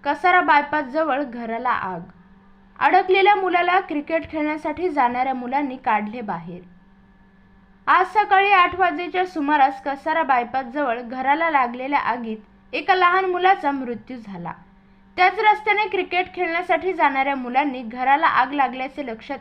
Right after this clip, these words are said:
येताच आग विझवण्यासाठी पुढे धावले. मात्र एक लहान मुलगा घरात अडकलेला एकाच्या लक्षात येताच त्याने लगेच घरात घुसून मुलाला बाहेर काढले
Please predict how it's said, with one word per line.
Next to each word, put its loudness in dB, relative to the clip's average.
येताच -4
आग 2
विझवण्यासाठी 2
पुढे -6
धावले. -10
मात्र 0
एक 0
लहान 2
मुलगा 0
घरात 2
अडकलेला -2
एकाच्या 0
लक्षात -4
येताच -2
त्याने -2
लगेच -4
घरात 0
घुसून -8
मुलाला 2
बाहेर 0
काढले -10